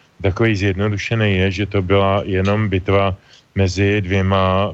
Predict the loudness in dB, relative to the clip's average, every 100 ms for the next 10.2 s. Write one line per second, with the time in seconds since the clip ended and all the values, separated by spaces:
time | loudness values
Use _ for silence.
0 | -4 -2 -2 -2 -6 -2 0 2 0 0
1 | -4 -6 -2 -2 -2 -6 -4 -2 -2 -2
2 | -2 -2 -2 0 2 2 0 0 -2 -2
3 | -6 -4 0 2 2 0 -2 -2 -4 -4
4 | -2 0 -2 -4 -6 -2 -2 0 2 2
5 | 0 -8 -14 -12 0 2 4 2 -2 -4
6 | -6 -4 -2 0 0 2 0 -2 -4 -4
7 | 0 0 0 -2 -4 -6 -8 -2 0 2
8 | 2 2 2 2 0 -2 -6 -2 0 0
9 | -2 0 2 0 -2 -4 -4 -8 -4 0
10 | 0 0